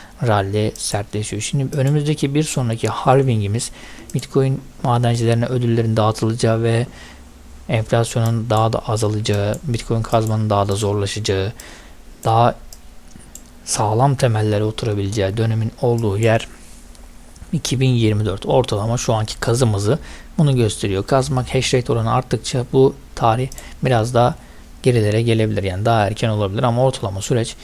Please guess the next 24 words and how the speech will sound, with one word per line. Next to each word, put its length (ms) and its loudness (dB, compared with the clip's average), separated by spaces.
iki 260 -4
bin 120 0
yirmi 300 2
dört 200 -2
görünüyor 360 -4
ve 200 2
burada 380 2
bir 140 2
on 160 6
aylık 380 2
bir 40 4
ortalamayla 640 2
geri 260 0
gelirsek 540 0
dibin 400 0
bulunacağı 640 0
ve 100 0
yükselişin 720 0
başlayacağı, 600 -2
yani 320 0
iki 260 -2
bin 120 2
yirmi 440 4
üç 300 -2